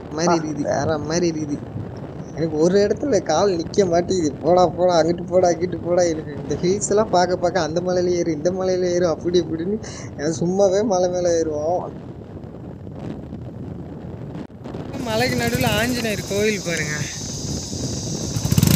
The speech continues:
Speaker 3: தெரியுதுங்களா? எப்படி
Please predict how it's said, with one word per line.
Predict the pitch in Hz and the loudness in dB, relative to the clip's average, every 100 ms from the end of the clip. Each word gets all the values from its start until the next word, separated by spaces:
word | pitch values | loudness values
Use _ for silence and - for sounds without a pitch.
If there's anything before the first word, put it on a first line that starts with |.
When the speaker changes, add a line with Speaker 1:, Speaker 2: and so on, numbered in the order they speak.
| 50 50 50 50 | 8 8 6 4
Speaker 3:
தெரியுதுங்களா? | 50 50 50 - 50 - - - - - - - - - - - - - - - - - - - - - - - 185 | 2 2 4 4 4 2 0 -4 -6 -8 -10 -10 -8 -8 -8 -8 -8 -8 -6 -6 -8 -6 -6 -6 -6 -6 -6 -2 -2
எப்படி | 180 | 2